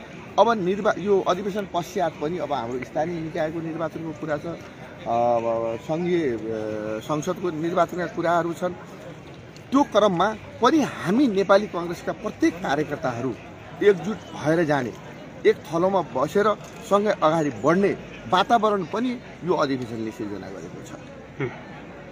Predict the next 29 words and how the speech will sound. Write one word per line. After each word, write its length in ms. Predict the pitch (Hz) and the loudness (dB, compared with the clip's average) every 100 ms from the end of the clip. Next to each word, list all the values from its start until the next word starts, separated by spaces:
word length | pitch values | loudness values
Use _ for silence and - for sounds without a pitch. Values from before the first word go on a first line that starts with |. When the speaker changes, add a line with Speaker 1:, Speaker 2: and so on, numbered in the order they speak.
| - - - | -16 -16 0
Speaker 2:
के 100 | 226 | 4
भन्नुहुन्छ 380 | 160 135 139 127 | 6 6 4 2
अन्तिममा 320 | 127 120 120 | 0 0 -2
सर 140 | 117 117 | -4 -2
कार्यकर्ताहरूलाई? 600 | - 127 120 117 113 113 113 - - - - - - - | 2 2 0 -4 -6 -8 -12 -14 -16 -16 -18 -18 -2 4
Speaker 1:
अब 120 | 202 | 6
कार्यकर्ता 480 | 202 190 202 208 208 | 6 6 4 2 0
साथीहरूलाई 480 | 180 175 185 165 160 | 0 0 0 0 0
म 100 | 151 | -2
के 160 | - | -2
भन्न 200 | 147 131 | -2 -2
चाहन्छु 380 | 131 127 120 117 | -2 -4 -4 -2
भने, 380 | 113 123 165 170 - - - | -2 -2 -4 -6 -10 -14 -8
अब 280 | 131 135 120 | -2 0 0
नेतृत्व 420 | 131 160 180 170 | -2 -4 -4 -4
लिने 260 | 147 135 135 | -2 -2 -4
क्रममा 400 | 123 123 127 139 | -4 -6 -4 -6
कोही 340 | 170 - 156 | -6 -6 -4
साथीहरूले 600 | 160 139 123 123 120 117 | -2 -4 -4 -2 -2 -2
नेतृत्व 380 | 113 117 120 110 | -6 -8 -8 -10
पाउनु 360 | 107 113 127 131 | -8 -6 -6 -6
होला, 200 | 131 131 | -6 -6
कोही 200 | 127 120 | -8 -10
साथीहरूले 560 | 117 104 107 110 107 | -8 -8 -8 -8 -10
नेतृत्व 440 | 107 - 107 101 107 | -10 -10 -10 -8 -8
नपाउनु 340 | 120 131 127 | -6 -6 -6
होला। 240 | 123 123 120 - - - | -6 -6 -6 -10 -16 -4
यो 100 | 151 | -2
निर्वाचनपछि 880 | 135 131 110 117 110 98 110 104 120 | 0 -2 -2 -4 -4 -10 -10 -6 -8